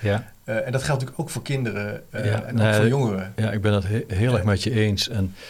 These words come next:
Speaker 1: eigenlijk is dat ook al een beetje de oplossingsrichting. Want o-, ook daar denken mensen dan van: "God, het, het zal verschrikkelijk ingewikkeld zijn om dit op te lossen." Kijk, je kan dit probleem oplossen door heel radicaal te worden en bijvoorbeeld te zeggen: "Goh,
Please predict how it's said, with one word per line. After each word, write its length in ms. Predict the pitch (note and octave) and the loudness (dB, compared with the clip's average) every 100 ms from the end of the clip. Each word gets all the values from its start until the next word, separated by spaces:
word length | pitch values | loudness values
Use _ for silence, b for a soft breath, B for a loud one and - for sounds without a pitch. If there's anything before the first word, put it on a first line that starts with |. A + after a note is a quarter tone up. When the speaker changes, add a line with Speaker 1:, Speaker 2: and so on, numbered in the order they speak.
| B B - | B B -2
Speaker 1:
eigenlijk 340 | G#2+ A2 G2+ | 2 2 2
is 100 | G2+ | 2
dat 120 | G#2+ | 2
ook 120 | G#2 | 4
al 80 | G2+ | 4
een 80 | G2+ | 4
beetje 220 | G2 F#2+ | 4 2
de 100 | E2+ | 0
oplossingsrichting. 1040 | A2+ A2+ F#2+ F2+ F#2 - F#2 E2 - G2+ A2 | 0 2 2 2 0 0 -2 -2 -2 -2 0
Want 340 | F#2+ F#2 - | -2 -2 -4
o-, 120 | G2 - | -6 -4
ook 180 | G2 | -2
daar 240 | F#2 G2 G2+ | 2 2 2
denken 320 | F#2 F2 F2+ | 2 0 0
mensen 320 | F2 F2 - | 0 0 0
dan 160 | F2+ F2 | -2 -2
van: 360 | F2+ F2 G2+ F#2 | 0 -2 -2 -6
"God, 240 | - F2+ | -8 -8
het, 160 | G#2+ - | -8 -8
het 140 | G2+ | -10
zal 300 | - - G2 | -6 -4 -4
verschrikkelijk 540 | F2 - B2 B2+ A2+ | -4 0 2 2 2
ingewikkeld 440 | F#2+ F#2 G2 G#2 G2 | 0 2 2 0 0
zijn 200 | G#2 F#2+ | 2 2
om 60 | |
dit 140 | F#2+ F#2 | 4 2
op 140 | G#2+ | 0
te 60 | G2 | 0
lossen." 180 | F#2 - | 0 0
Kijk, 140 | G2+ | -2
je 80 | G2+ | 0
kan 320 | A#2 C3 B2+ | 2 2 0
dit 260 | B2 G#2 G#2 | -2 -2 -2
probleem 400 | - G2+ A2+ A2 | -2 0 2 2
oplossen 600 | C3 C3+ B2 A#2 - A#2 - - _ _ - _ - B B B B B - | 2 2 2 2 0 -2 -4 -14 _ _ -20 _ -20 B B B B B -6
door 160 | A2+ G2+ | 2 4
heel 200 | G#2+ F#2+ | 4 2
radicaal 500 | G2 F#2+ A#2+ A#2+ G#2+ | 0 0 2 2 2
te 120 | F#2+ | 0
worden 340 | F2 F2 G2 | 0 0 0
en 100 | G#2 | -2
bijvoorbeeld 360 | F#2+ F2+ F2+ F2 | -2 0 0 -2
te 60 | |
zeggen: 280 | F2 F2+ F2+ | 0 0 -2
"Goh, 280 | - B2+ C3+ | -2 -2 -2